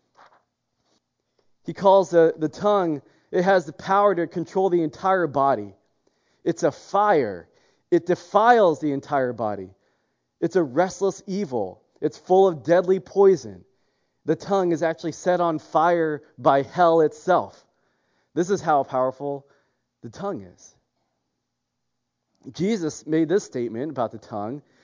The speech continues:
that whatever comes out of your mouth proceeds from your heart, or whatever proceeds from your mouth go-, or comes from your heart. It's not what you eat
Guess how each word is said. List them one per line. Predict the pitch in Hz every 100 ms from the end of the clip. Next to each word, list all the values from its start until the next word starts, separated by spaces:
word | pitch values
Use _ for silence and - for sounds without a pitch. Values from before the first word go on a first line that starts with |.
| _
that | 135 143 151 143 - _ _ _ _ _ _ _ _ _
whatever | 135 165 156
comes | - 180 156
out | 156 202
of | 147
your | 120
mouth | 101 107 - _
proceeds | - 139 - 170
from | 143 139
your | 143
heart, | 196 123 - _ _ _ _ _ _ _
or | -
whatever | 147 160
proceeds | 147 156 - 175
from | 147
your | 139 131
mouth | 165 147 -
go-, | 156
or | 147 135
comes | 107 - 151 143
from | 139
your | 143
heart. | 156 160 117 _ _ _ -
It's | 165 165
not | 165 180 175
what | 170 165 156
you | 147 147
eat | 185 202 156